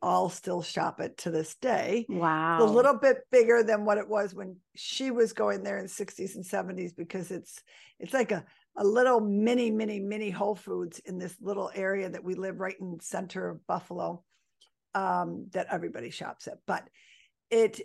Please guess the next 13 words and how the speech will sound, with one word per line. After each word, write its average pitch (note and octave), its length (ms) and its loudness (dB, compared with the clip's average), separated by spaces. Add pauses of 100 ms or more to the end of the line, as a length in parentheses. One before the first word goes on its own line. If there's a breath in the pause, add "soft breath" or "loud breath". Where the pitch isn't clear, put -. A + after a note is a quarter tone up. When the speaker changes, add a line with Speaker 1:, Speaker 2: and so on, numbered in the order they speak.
(140)
Speaker 1:
is, G#3+ 340 6
she - 120 -8
kept - 280 -8
us B3+ 160 -6
away G#3 320 -2
from E3 520 -8
processed - 560 -8
foods. F#3 300 -6
She - 100 -14
kept - 300 -12
us E3 160 -12
away E3+ 300 -6
from, E3 400 -10